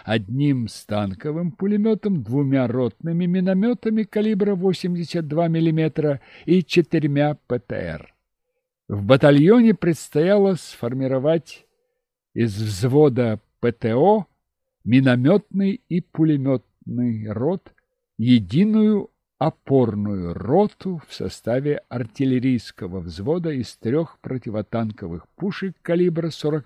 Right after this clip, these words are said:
пять миллиметров, минометного взвода при шести ротных минометах и пулеметного взвода при двух крупнокалиберных и двух станковых пулеметах. Новые штаты Гаврилову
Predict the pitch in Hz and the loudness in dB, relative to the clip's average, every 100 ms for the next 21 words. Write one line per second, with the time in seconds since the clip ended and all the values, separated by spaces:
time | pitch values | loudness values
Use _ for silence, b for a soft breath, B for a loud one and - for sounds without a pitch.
0 | - 147 - 131 139 139 139 - 131 117 | -4 -4 -4 -4 -2 0 -2 -4 -8 -10
1 | b b b b - 131 156 160 170 - | b b b b 2 6 6 6 4 2
2 | 143 139 120 110 127 143 131 127 - 120 | 0 0 -2 -4 0 2 4 2 0 -2
3 | 120 - 131 - - 127 113 127 123 175 | -2 -2 -4 -4 -2 -2 0 -2 -4 -6
4 | 170 - 165 180 190 202 220 220 202 - | -8 -6 -2 0 2 2 0 -2 -6 -10
5 | b b b 151 170 - 160 151 147 214 | b b b 2 2 8 8 10 8 4
6 | - 208 202 190 151 156 190 190 185 - | 4 -2 0 -2 -4 -2 2 2 0 0
7 | 139 127 110 110 202 - _ 117 147 143 | 2 2 0 0 0 -2 _ -6 -4 -6
8 | 139 135 - 107 123 107 110 127 180 180 | -10 -8 -4 -2 0 -2 -4 -4 -8 -8
9 | - 110 90 90 156 - - - _ 110 | -8 -8 -6 -6 -6 -8 -20 -20 _ -4
10 | 117 123 - 117 117 - - 101 85 80 | -4 -4 -10 -12 -12 -12 -8 -6 -6 -10
11 | - - - _ _ _ _ _ _ _ | -14 -20 -20 _ _ _ _ _ _ _
12 | _ _ _ _ _ _ _ _ _ - | _ _ _ _ _ _ _ _ _ -2
13 | 143 139 131 117 - 131 - 117 110 113 | 0 0 -2 -4 -6 -8 -6 -6 -2 0
14 | 123 147 131 123 117 | 0 0 0 0 -2